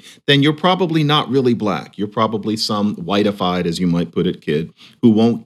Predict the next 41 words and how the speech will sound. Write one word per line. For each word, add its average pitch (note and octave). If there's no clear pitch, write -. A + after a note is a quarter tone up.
won't B2
wanna A#2+
know A#2
other A2
black G2+
people F#2+
at F2+
Berkeley. -
She -
said E4
that B3
very F#3+
casually. F3
And E3+
then, -
unbidden, A3
over C3+
the C3+
next -
few D#3+
years, A2+
I A2
left D3
California, D2
but F2
I F2+
heard G#2+
from G#2
two F#3+
black A#2
students G#2+
who'd G2+
been A2+
admitted G#2+
under G#2
that G2+
atmosphere, D#2+
who G#2+
independently G#3+
told D#3
me, E2